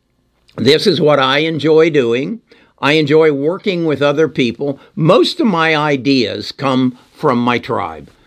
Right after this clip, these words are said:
My individuals who follow me, who we talk every Friday, that'll be tomorrow,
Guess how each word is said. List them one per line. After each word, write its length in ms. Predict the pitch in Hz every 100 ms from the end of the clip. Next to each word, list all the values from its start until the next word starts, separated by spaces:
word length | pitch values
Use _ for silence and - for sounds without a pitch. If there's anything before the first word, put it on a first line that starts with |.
| _ _ -
My 240 | 135 139
individuals 840 | 165 185 165 165 143 165 156 143
who 180 | 143 131
follow 520 | 120 151 156 170 165
me, 440 | 156 147 143 147 143 _ _
who 120 | -
we 180 | 123 117
talk 420 | 113 156 160 156
every 320 | 170 139 143 131
Friday, 540 | 156 123 131 139 147
that'll 300 | 131 139 139
be 220 | 135 131
tomorrow, 680 | 120 107 123 127 104 110 143